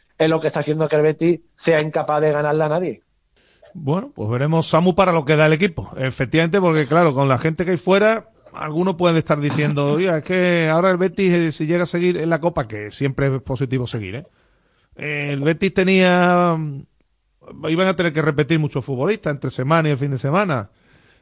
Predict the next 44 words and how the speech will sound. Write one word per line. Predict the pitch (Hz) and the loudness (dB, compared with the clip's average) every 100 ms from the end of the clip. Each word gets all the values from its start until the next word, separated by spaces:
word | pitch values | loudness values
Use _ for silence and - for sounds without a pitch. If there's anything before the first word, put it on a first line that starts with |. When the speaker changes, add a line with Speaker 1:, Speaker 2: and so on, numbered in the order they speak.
| - | -8
Speaker 2:
Eso | 135 131 160 156 151 151 139 147 _ _ _ _ | -6 0 2 4 4 2 -2 -10 _ _ _ _
es | 131 | -16
cierto, | - 196 185 147 | -2 0 2 0
pero | 123 127 127 131 131 | 0 2 2 2 0
siempre | - 143 160 | -2 0 0
es | 131 | 2
bueno | 147 139 | 2 2
seguir | - 135 139 | -2 -2 -2
en | |
la | 139 | -2
competición. | 135 135 127 127 180 160 | -2 -2 -4 -2 -4 -4
No | 135 | -4
sé | 156 | -4
cómo | 147 135 | -4 -4
esto | 131 143 127 - _ - | -6 -6 -8 -10 _ -6
también | 131 139 147 | -2 0 0
se | 147 | 0
puede | 123 147 139 139 131 117 - - | 2 4 4 4 2 -2 -8 -2
interpretar, | 180 160 123 143 117 92 | 0 2 2 2 0 -4
¿no? | 127 165 _ _ _ _ _ - - 214 - | -8 -10 _ _ _ _ _ -16 -8 -2 2
Speaker 3:
Sí, | - - 180 170 | 2 2 2 2
hombre, | 160 151 123 120 123 175 147 135 | 2 2 4 2 0 0 2 2
se-, | - - | 0 0
seguir | - 139 - 202 170 | 0 0 2 4 4
y | 165 | 4
además | 147 156 147 | 2 0 0
en, | 160 156 - - - - | 0 -2 -8 -14 -6 2
en | 180 | 4
la | 165 | 4
Copa | 151 165 165 | 4 2 2
que | 156 | 2
tanto, | 160 165 151 160 160 | 2 2 4 6 6
Speaker 2:
Mm. | 160 | 4
Speaker 3:
que | 156 | 2
tanto | 165 156 160 | 2 2 4
ilusiona | 160 - 160 160 | 4 4 4 4
a | |
los | 156 | 4
béticos | 156 156 156 165 | 4 2 4 4
siempre, | - 165 170 170 | 4 4 4 2
siempre | - - - - 202 170 | 0 -16 -14 -2 0 2
es | 156 | 0
positivo, | 165 170 180 254 143 | 2 4 4 4 4
pero | 147 | 4